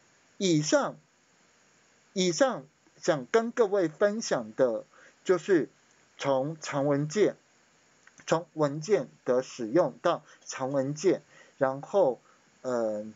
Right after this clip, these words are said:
再来到文-，长文件里面的那个元素、目录、页码，以及表格、图片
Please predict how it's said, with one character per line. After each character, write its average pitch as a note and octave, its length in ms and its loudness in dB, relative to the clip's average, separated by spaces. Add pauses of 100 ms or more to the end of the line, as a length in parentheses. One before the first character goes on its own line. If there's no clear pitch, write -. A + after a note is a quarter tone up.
(200)
再 F3+ 180 2
来 C3+ 160 -4
到 C#3 400 0 (160)
文-， D#3+ 220 -8 (140)
长 D3+ 180 -2
文 D#3+ 180 -2
件 D#3+ 240 2
里 A#2 60 -10
面 C#3 320 -2
的 A#2+ 200 0 (440)
那 D3 140 -2
个 A2 280 -2 (160)
元 C3 300 0
素、 D3+ 300 0 (180)
目 F3 240 0
录、 - 260 2 (880)
页 F#3+ 220 4
码， A2+ 280 -8 (840)
以 C#3+ 160 2
及 C#3+ 400 2 (340)
表 C3 220 0
格、 C#3 360 0 (1200)
图 C#3 220 0
片 D#3 340 2